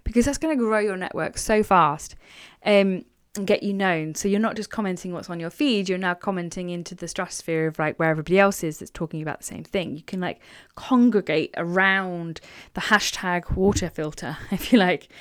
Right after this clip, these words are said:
Uh, water cooler, not water filter. Um, so the, uh, one of the bonus myths I just wanna give you as well is that when someone says,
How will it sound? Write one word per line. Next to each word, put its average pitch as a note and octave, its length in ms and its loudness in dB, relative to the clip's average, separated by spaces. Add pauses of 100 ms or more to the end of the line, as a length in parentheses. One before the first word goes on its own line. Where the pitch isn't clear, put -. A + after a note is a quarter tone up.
(460)
Uh, G3 120 2
water C4 200 0
cooler, F#3 300 2
not F3+ 120 -8
water F3 200 -10
filter. - 460 -8 (560)
Um, G#3 380 2 (720)
so C#4 260 4
the, C#4+ 200 2
uh, B3+ 200 0
one D4 160 4
of D#4+ 80 4
the D#4+ 40 2
bonus B3+ 360 0
myths G3 240 -4
I F#3 60 2
just F3+ 200 -2
wanna F#3 140 0
give F3+ 180 0
you F3 120 4
as F3 180 2
well E3 320 6
is F3+ 140 -2
that - 160 4
when G#3+ 200 4
someone A3 220 0
says, F3 240 -2